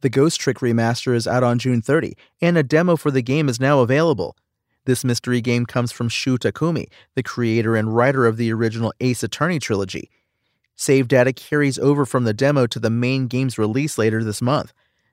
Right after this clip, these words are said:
The Ghost Trick remaster is coming to Nintendo Switch, PlayStation four, Xbox One, and P C. Kunitsugami, Path of the Goddess, was formally unveiled yesterday at the Xbox Showcase, and Capcom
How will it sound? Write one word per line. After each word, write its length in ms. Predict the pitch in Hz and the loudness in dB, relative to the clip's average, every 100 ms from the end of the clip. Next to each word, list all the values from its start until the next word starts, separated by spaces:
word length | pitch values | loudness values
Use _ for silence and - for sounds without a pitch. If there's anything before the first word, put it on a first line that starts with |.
| _ | _
The 80 | 127 | 0
Ghost 280 | 120 117 - | 2 2 0
Trick 180 | 127 117 | -6 -4
remaster 520 | 113 113 127 131 120 | -2 0 0 -2 -4
is 100 | 113 | -4
coming 300 | - 120 113 | -2 -2 -2
to 100 | 117 | -4
Nintendo 400 | 107 107 117 98 | -4 -4 -4 -4
Switch, 460 | - 165 190 - - _ _ | -4 -2 -2 -4 -18 _ _
PlayStation 520 | - 113 110 104 104 | -2 -2 -2 -4 -6
four, 360 | - 185 165 131 _ _ - | 0 2 4 2 _ _ -6
Xbox 460 | 120 - 107 - | -4 -2 -2 -2
One, 260 | 139 147 135 | 0 0 0
and 220 | - 147 151 | 0 -2 -2
P 200 | 156 123 | -4 -4
C. 400 | - 151 - _ _ _ _ _ _ _ _ _ - | -2 -2 -4 _ _ _ _ _ _ _ _ _ -2
Kunitsugami, 920 | 143 139 - 120 101 127 160 107 123 - | 0 0 0 -2 0 0 0 -2 -6 -2
Path 260 | 123 113 | -2 0
of 80 | 107 | -2
the 100 | 98 | -2
Goddess, 420 | 95 123 131 113 - _ | 0 2 2 -2 -8 _
was 140 | 147 139 | -2 -2
formally 560 | - 160 196 196 190 | -2 0 2 2 0
unveiled 480 | 175 156 127 139 170 | 0 0 2 4 4
yesterday 480 | 131 110 123 117 120 | 2 0 -2 0 0
at 100 | 120 | 2
the 80 | 120 | 2
Xbox 420 | 127 - 131 120 | 0 0 -2 -2
Showcase, 540 | - 139 160 104 78 - - _ | -2 -2 -2 -4 -4 -12 -20 _
and 160 | 131 131 | -4 -4
Capcom 540 | - 202 226 - 131 | -4 -4 -2 0 0